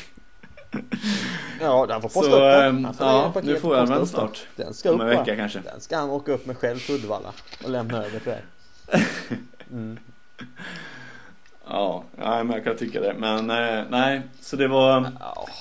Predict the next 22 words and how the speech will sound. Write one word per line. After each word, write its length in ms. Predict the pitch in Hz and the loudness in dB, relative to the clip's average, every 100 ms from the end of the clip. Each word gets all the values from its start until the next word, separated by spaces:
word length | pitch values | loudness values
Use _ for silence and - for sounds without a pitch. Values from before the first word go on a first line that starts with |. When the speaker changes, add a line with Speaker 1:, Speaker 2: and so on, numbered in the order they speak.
| - - - | -18 -12 -4
Speaker 1:
det 80 | |
var 160 | 131 151 | 0 2
en 80 | 147 | 4
väldigt 320 | 175 127 107 | 2 2 0
speciell, 680 | - 131 123 131 131 135 107 - - - - | -4 -6 0 4 4 2 -2 -6 -16 -18 -2
eh, 60 | 110 | 0
Speaker 2:
Jag 360 | 101 98 95 101 | 0 -2 -2 -4
förstår 280 | 101 113 151 | -6 -10 -8
det. 60 | 180 | -4
Speaker 1:
<laughs> 0 | |
upplevelse, 600 | 170 - 120 107 107 123 | -4 2 4 4 2 -4
hela 300 | 127 127 110 - 90 | 0 0 0 -4 -8
grejen 420 | 98 120 113 123 | -2 2 2 0
här. 140 | 131 - - - - | -4 -10 -14 -18 -8
Speaker 2:
Du 80 | 143 | 0
måste 260 | 160 - | 0 2
börja 380 | 143 139 131 131 | 4 4 4 -4
se 140 | 113 | -2
över 120 | 135 127 | -2 0
din 240 | 123 120 | -6 -6
bekantskapskrets, 680 | 123 127 117 - 110 113 110 | -6 -4 -6 -8 -8 -10 -10
Povel. 220 | 113 104 | -10 -10